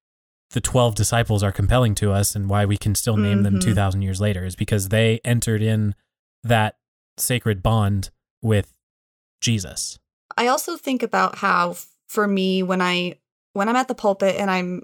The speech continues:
Speaker 2: giving a sermon, or if I'm in a Bible study, or even just doing a visitation with someone in my church, I wanna always talk about the resurrection, or I always wanna talk about the crucifixion. And I always have to remember that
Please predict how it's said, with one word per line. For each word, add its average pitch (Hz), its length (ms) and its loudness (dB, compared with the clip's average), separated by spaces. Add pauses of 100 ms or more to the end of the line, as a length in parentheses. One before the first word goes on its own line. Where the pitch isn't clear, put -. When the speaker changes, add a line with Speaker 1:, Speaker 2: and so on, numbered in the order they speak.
Speaker 2:
giving 214 260 -2
a 214 40 -2
sermon, 180 460 -2
or 175 140 -2
if 175 100 -4
I'm 185 140 -2
in 196 60 -2
a 202 60 -4
Bible 175 260 -2
study, 165 500 -8 (540)
or 240 120 2
even 277 320 -2
just 285 220 -2
doing 214 280 2
a 185 60 0
visitation 175 800 -4
with 156 220 -6
someone 165 400 -2
in 175 100 -4
my 151 160 -2
church, - 680 -6 (440)
I 208 100 2
wanna 226 280 2
always 208 380 0
talk 180 260 -2
about 170 400 -2 (420)
the 208 140 -2
resurrection, 180 720 -2
or 170 120 -2
I 185 40 4
always 208 180 4
wanna 202 140 0
talk 196 140 -2
about 185 300 -2
the 214 80 0
crucifixion. 170 680 -4
And 170 220 -6 (1080)
I 220 160 2
always 269 260 2
have 294 200 -4
to 285 100 -2
remember 220 520 2
that 196 300 -4